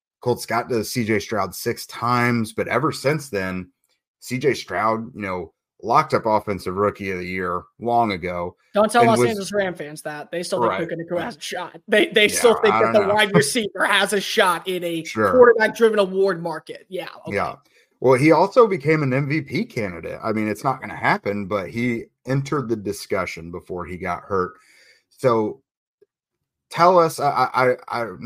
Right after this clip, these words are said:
Speaker 1: we may not know what to expect in this game at all, but, like, how have the Texans changed? How is this not the same team from week two?
Speaker 2: So there's a few things. We can start off when it comes to the pass rush for Indianapolis. The reason they were able to get back there so often was,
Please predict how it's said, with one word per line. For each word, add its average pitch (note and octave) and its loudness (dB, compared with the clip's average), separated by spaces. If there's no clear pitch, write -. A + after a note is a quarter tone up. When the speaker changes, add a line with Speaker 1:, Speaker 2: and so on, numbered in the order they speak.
Speaker 1:
we C3+ -2
may B2 0
not G#2 0
know G2 -4
what F#2 -4
to G2 -8
expect G2+ -6
in F#2 -12
this F#2 -14
game F#2 -6
at E2+ -10
all, F#2 -2
but, F2 -10
like, F2+ -8
how C3+ 0
have C#3+ -2
the A2 -4
Texans G2 -6
changed? F#2+ -8
How A#2 2
is F#2+ -6
this G2+ -6
not F#2+ -2
the F2+ -14
same F2+ -8
team F#2+ -8
from E2 -18
week C#2 -18
two? - -16
Speaker 2:
So - -6
there's C#4 2
a D4+ -4
few G#3 -10
things. A#3 -6
We G#3 -12
can F3+ -12
start G#3 -2
off G#3+ 0
when F#3+ -8
it E3 -14
comes F3 -10
to F3 -14
the D#3+ -18
pass F#3+ -10
rush G3 -4
for E3 -10
Indianapolis. F3 -8
The F#3 -2
reason D4+ -2
they G#3+ -2
were G3 -6
able E3+ -6
to D#3+ -8
get D3 -12
back E3 -12
there C#3+ -10
so E3+ -6
often - -16
was, E3 -6